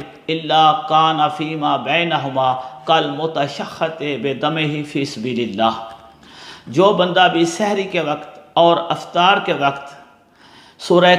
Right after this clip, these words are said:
قدر کی تلاوت کرتا ہے تو وہ سو-، سحری سے لے کر افطاری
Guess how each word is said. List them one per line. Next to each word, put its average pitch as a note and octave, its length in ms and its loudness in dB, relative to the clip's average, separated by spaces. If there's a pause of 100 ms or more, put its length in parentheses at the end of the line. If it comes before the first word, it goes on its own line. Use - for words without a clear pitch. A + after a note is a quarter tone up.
قدر G#3 240 2
کی E3+ 160 -4
تلاوت C#3 460 2
کرتا A2+ 300 -10
ہے G2 160 -18 (880)
تو F3 140 6
وہ F#3+ 140 6
سو-، F3 440 0
سحری G#3+ 420 4
سے F#3 160 -2
لے D3+ 200 2
کر E3+ 260 2
افطاری F3 500 0